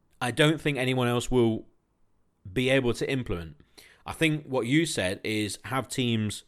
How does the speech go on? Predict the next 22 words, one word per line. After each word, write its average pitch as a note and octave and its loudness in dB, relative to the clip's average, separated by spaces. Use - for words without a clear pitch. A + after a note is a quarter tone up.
worked B2 6
out C#3 0
Leicester? F2 -2
I A2+ 2
would A2 0
fundamentally A#2+ 0
say F2+ -8
no. G2 -8
And A#2 2
if C3 0
they B2+ 2
have, A2+ -2
and A2 -2
they C3+ 0
take C#3 -2
the B2 -2
Leeds B2+ 4
blueprint, B2 4
then G#2+ 0
bring C3 4
it A#2+ -2
on, D#2+ -6